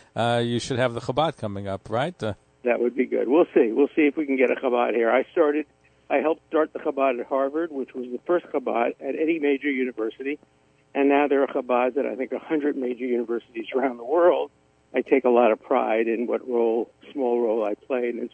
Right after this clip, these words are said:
Speaker 2: starting the first Chabad at Harvard.
Speaker 1: I'm looking forward to that. By the way, do, are you gonna give the same bar mitzvah speech you gave when you were thirteen?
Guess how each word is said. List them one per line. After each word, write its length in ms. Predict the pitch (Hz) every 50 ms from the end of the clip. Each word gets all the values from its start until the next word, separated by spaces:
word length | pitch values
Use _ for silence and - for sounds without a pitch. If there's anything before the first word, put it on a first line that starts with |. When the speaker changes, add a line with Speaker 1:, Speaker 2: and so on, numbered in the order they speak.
| -
Speaker 2:
starting 340 | - 143 131 123 120 117 107
the 80 | 104 -
first 200 | _ 127 117 - - -
Chabad 320 | 117 - 117 113 113 107
at 100 | 110 -
Harvard. 300 | 120 113 110 - - - _ _ _ _ _ -
Speaker 1:
I'm 80 | 120
looking 180 | 131 139 131 123
forward 240 | - 127 139 135 113
to 40 | 123
that. 120 | 117 110 - - - - - _
By 220 | 123 135 147 147
the 120 | 135 147 143
way, 300 | 135 143 143 135 131 117 - - - - _ _ _
do, 120 | - 131 123
are 120 | 113 123
you 100 | 131 135
gonna 240 | 127 143 139 135 131
give 160 | 131 143 131
the 80 | 120 127
same 260 | - - 139 139 123
bar 120 | 123 131
mitzvah 320 | 123 135 139 - - 135 123
speech 340 | - - 139 139 123 - 131
you 60 | 127
gave 280 | 113 135 131 131 117
when 140 | 127 127 127
you 60 | 127
were 100 | 127 123
thirteen? 540 | - - 135 131 131 - - 156 175 185 160